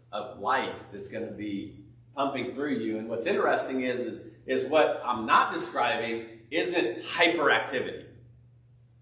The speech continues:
Okay? I, I don't mean, like, man, if you really have spiritual life, you'll be really hyperactive.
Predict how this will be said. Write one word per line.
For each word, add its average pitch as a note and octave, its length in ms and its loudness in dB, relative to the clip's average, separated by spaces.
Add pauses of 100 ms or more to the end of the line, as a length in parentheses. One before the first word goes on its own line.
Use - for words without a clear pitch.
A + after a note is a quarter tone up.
(540)
Okay? G2 360 -4
I, D#3 200 0
I - 40 4
don't G3+ 120 4
mean, - 500 4
like, D3 320 2
man, G3 180 4
if - 140 -4
you C3+ 120 -4
really F#3+ 220 4
have - 180 0
spiritual D#3+ 440 2
life, F3+ 280 4
you'll D#3+ 100 -2
be D3 120 0
really C3+ 240 0
hyperactive. B2+ 640 2